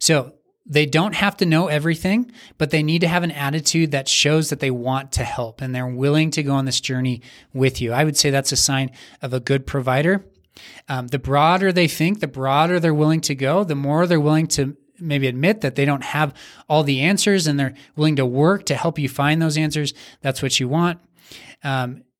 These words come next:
and so you, in, in that, some more practical tips. So oftentimes that, that might mean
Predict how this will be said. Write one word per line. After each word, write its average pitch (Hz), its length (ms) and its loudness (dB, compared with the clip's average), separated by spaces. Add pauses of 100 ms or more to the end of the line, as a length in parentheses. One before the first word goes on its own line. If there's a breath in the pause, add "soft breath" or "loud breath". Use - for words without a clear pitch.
(140)
and 160 140 0
so 165 140 2
you, 185 480 0 (920)
in, 180 200 2
in 202 300 4
that, 127 340 -2
some - 300 0
more 165 200 0
practical 156 380 -2
tips. 127 240 -4
So 139 120 0 (260 loud breath)
oftentimes 170 580 -2
that, 147 320 -2 (720)
that 151 220 -2
might 165 280 2
mean 160 440 0